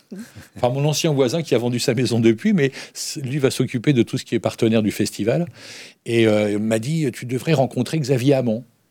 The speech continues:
Speaker 2: Et j'ai dit, bah ouais, rencontrons, parce que moi j'adore rencontrer.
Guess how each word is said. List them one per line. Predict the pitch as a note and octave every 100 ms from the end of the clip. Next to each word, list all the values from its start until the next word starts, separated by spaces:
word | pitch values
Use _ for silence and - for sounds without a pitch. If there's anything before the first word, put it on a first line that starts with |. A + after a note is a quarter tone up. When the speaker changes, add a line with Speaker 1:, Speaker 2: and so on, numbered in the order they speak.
| _ _ _ _ _ _ _
Speaker 2:
Et | F#2+ F2+
j'ai | - F#2
dit, | A#2
bah | C3 D#3 B2+ F2+ G2+
ouais, | E3 A3
rencontrons, | - A#2+ - C#3+ -
parce | F#3+ -
que | B2+
moi | B2+
j'adore | A2 B2 C3
rencontrer. | A2 - G2+ -